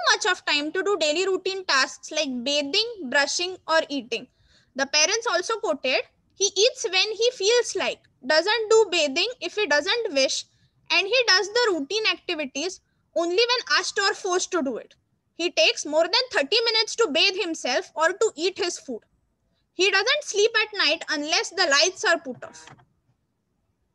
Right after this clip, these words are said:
In their school routine, all of the parents said that their child is not punctual to go to school most of the times. Some of the parents said that they get complaints from teachers as the child doesn't sit at one place,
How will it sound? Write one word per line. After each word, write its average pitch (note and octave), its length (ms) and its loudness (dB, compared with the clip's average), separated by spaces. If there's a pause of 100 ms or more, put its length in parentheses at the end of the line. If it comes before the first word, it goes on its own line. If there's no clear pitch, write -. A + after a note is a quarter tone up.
(400)
In D#4 140 -4
their G#4+ 160 2
school A#4+ 280 4 (120)
routine, D4+ 420 -4 (140)
all E4 260 2
of G#4+ 100 -6
the A#4+ 140 2
parents E4+ 360 0
said D4+ 160 0
that D4+ 160 2
their F#4 120 0
child E4+ 400 0
is G4 140 0
not F4+ 300 0
punctual F#4+ 440 -2 (100)
to A4 60 2
go F4+ 120 0
to F4+ 180 -6
school C#4 340 -6 (360)
most F4 280 0
of G4 120 0
the F4 140 -2
times. - 400 -12 (180)
Some E4+ 200 0
of G4+ 140 2
the A#4+ 160 2
parents G#4 340 0
said F#4 280 0 (140)
that E4+ 320 0
they F4 200 0
get G4+ 260 -2
complaints F4+ 480 -2
from A4 280 -2
teachers C#4+ 440 -2 (120)
as D#4+ 100 0
the G#4 120 -2
child F#4+ 320 2
doesn't E4 320 0
sit G#4+ 180 -4
at F4 200 0
one C#4 200 0
place, A#3+ 380 -4